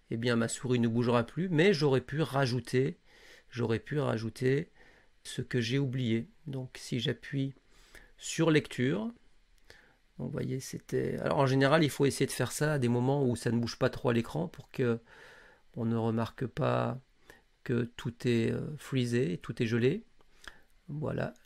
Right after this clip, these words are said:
donc là, voilà, là je suis, euh, sur l'ajout avec, euh, la photo et vous voyez qu'on voit pas de différence, hein, c'est, vu que c'était une photo. Et là, on va repasser, voilà, et là on repasse sur, euh, on va dire, le moment live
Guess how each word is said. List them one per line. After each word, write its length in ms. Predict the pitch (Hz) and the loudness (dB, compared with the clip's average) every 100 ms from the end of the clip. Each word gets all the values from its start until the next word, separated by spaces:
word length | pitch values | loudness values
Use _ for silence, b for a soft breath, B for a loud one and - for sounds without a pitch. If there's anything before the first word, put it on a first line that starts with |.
| - | -12
donc 140 | 160 - _ _ | -12 -12 _ _
là, 400 | 151 135 127 - - _ _ _ _ _ _ _ _ | -2 2 2 2 -8 _ _ _ _ _ _ _ _
voilà, 240 | 120 110 143 | -8 -4 -2
là 240 | 143 170 | 2 4
je 140 | 131 127 | 4 0
suis, 420 | - 135 135 120 | -4 -2 0 0
euh, 180 | 117 143 | -2 -6
sur 400 | - - 127 147 | -8 -4 -4 -2
l'ajout 580 | 123 123 123 117 185 196 | 0 0 0 0 -2 -2
avec, 400 | 113 127 - 131 | -2 -4 -4 -2
euh, 120 | 120 | 0
la 160 | 120 | 0
photo 380 | 131 135 123 147 | 0 -2 -2 0
et 60 | 180 | 0
vous 60 | |
voyez 200 | 120 123 | 2 0
qu'on 180 | 120 127 | 0 -2
voit 220 | 117 117 | -2 -2
pas 80 | 151 | -2
de 80 | 139 | -4
différence, 580 | - - 127 135 196 - | -6 -4 -2 -2 -6 -8
hein, 120 | 127 | -10
c'est, 360 | - 135 127 - B B B B _ | -10 -10 -10 -10 B B B B _
vu 60 | 135 | -8
que 80 | - | -6
c'était 240 | 117 143 | -2 0
une 80 | 120 | 0
photo. 500 | - 120 131 170 233 _ B B B B B - | 0 0 2 0 -4 _ B B B B B -2
Et 80 | 131 | 2
là, 300 | 123 170 - | 4 2 0
on 120 | 147 120 | -2 0
va 200 | 120 110 | 0 0
repasser, 960 | 110 139 185 170 147 - 147 131 151 - _ _ _ _ - | 2 4 4 4 -2 -2 -2 0 -2 -6 _ _ _ _ -10
voilà, 500 | 175 165 120 117 - - | -6 -2 0 -2 -6 -4
et 100 | 127 | -2
là 200 | 135 208 | -2 0
on 180 | 131 120 | -2 2
repasse 640 | 139 139 131 143 - 156 | 0 2 -2 -2 -6 -8
sur, 480 | - - 143 131 123 | -8 -6 -4 -4 -6
euh, 260 | 123 127 131 | -10 -10 -10
on 60 | |
va 100 | 120 | -8
dire, 200 | 120 135 | -4 -2
le 120 | 113 | -2
moment 280 | 113 120 120 | 0 0 0
live 360 | 113 117 131 | 0 -2 -4